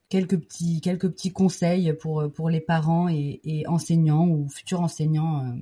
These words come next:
de français langue étrangère ou juste de maternelle ou d'élémentaire. Je parlerai pas non plus, euh, énormément de l'élémentaire, euh, parce que en fait, je, j'ai jamais été habituée à, à enseigner en élémentaire.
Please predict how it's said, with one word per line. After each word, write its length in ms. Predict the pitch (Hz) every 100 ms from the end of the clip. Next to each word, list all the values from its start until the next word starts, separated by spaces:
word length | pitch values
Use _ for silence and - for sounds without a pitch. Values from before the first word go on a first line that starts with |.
| -
de 160 | 165
français 340 | 160 175 165 190
langue 200 | 185 175
étrangère 680 | 170 - 156 151 180 208 202
ou 320 | 180 185 208 -
juste 600 | 156 160 185 196 - - _ _
de 380 | 156 151 151 147
maternelle 760 | 143 156 156 139 135 143 160 170
ou 160 | 156 156
d'élémentaire. 640 | 156 147 143 131 - - - _ _ _ - - _
Je 120 | -
parlerai 320 | - 165 165 170
pas 240 | 190 190
non 160 | 196 180
plus, 480 | - 190 196 - -
euh, 120 | 156
énormément 500 | 151 175 175 170 190
de 40 | 190
l'élémentaire, 680 | 175 175 165 156 190 226 233 - - - _ -
euh, 140 | 156 151
parce 340 | 165 156 -
que 220 | 160 - 208
en 120 | 175
fait, 260 | 190 190
je, 260 | 156 156 151
j'ai 240 | 151 151
jamais 240 | 147 151 170
été 160 | 165
habituée 480 | 170 160 147 - 180
à, 140 | 165 139
à 260 | - 156
enseigner 420 | 160 165 160 165
en 120 | 165 156
élémentaire. 640 | 147 147 143 - 196 -